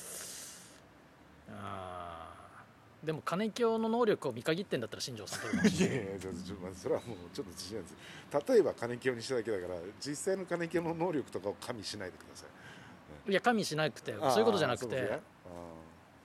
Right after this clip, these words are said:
Speaker 2: ー。
Speaker 1: その二十歳の金清、
Speaker 2: うん。
Speaker 1: 人気、
Speaker 2: あー、はい。
Speaker 1: えー、打撃下手、守備下手、走塁下手、人気ただ二重丸
Speaker 2: <laughs> ちょっと待って。
Speaker 1: の選手と、
Speaker 2: <laughs> はいはいはい。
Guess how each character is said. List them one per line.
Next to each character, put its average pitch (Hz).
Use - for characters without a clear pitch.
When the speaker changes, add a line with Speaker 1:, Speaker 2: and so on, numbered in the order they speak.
Speaker 2:
ー。 -
Speaker 1:
そ 170
の 143
二 190
十 185
歳 151
の 104
金 -
清、 135
Speaker 2:
う 95
ん。 -
Speaker 1:
人 147
気、 123
Speaker 2:
あ 120
ー、 -
は 87
い。 76
Speaker 1:
え 131
ー、 -
打 127
撃 127
下 117
手、 -
守 107
備 -
下 95
手、 -
走 113
塁 104
下 101
手、 147
人 143
気 143
た 139
だ 95
二 117
重 117
丸 90
Speaker 2:
<laughs> 247
ち 240
ょ -
っ -
と -
待 -
っ -
て。 -
Speaker 1:
の 151
選 208
手 -
と、 180
Speaker 2:
<laughs> -
は 156
い 110
は 87
い -
は 104
い。 85